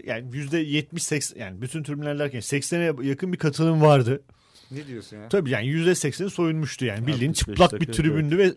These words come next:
Speaker 1: aralık ayıydı yani.
Speaker 2: Evet canım, soğuktu.
Speaker 1: Çok soğuktu.
Speaker 3: Kapalı tribünün çoğu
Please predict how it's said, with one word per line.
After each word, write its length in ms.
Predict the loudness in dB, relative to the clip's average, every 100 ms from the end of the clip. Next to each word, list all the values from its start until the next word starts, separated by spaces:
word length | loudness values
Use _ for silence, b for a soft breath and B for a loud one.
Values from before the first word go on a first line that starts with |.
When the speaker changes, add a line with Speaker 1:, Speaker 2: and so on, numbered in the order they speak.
| 0
Speaker 1:
aralık 320 | 2 4 2 0
ayıydı 460 | -2 -2 -6 -10
yani. 280 | -8 -8 -8 -4
Speaker 2:
Evet 260 | -4 -4
canım, 220 | -4 -6
soğuktu. 260 | -6 0 0
Speaker 1:
Çok 80 | 0
soğuktu. 600 | 0 4 4 4 0 2
Speaker 3:
Kapalı 340 | 0 0 -2
tribünün 360 | -2 -4 -4 -8
çoğu 440 | 2 4 4 0